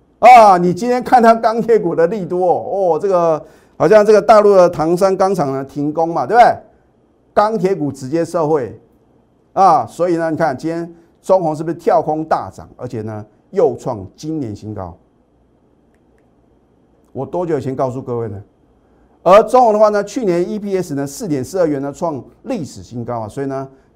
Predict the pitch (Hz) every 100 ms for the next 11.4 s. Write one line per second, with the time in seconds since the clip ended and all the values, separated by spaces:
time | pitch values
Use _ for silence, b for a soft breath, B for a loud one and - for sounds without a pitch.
0 | _ - 196 196 196 131 147 175 135 110
1 | 90 _ _ _ _ _ _ _ 131 123
2 | 165 143 139 135 123 127 117 127 110 123
3 | 156 131 120 135 - 92 95 104 87 78
4 | - _ b b b b b _ - 285
5 | 214 214 190 170 175 123 113 131 110 131
6 | 147 147 120 123 123 101 95 107 117 117
7 | 117 151 127 110 127 113 104 101 107 -
8 | _ _ _ _ _ _ _ - 233 240
9 | 240 - 185 269 254 - - 165 - 262
10 | 202 143 123 135 160 127 120 131 117 135
11 | 120 120 117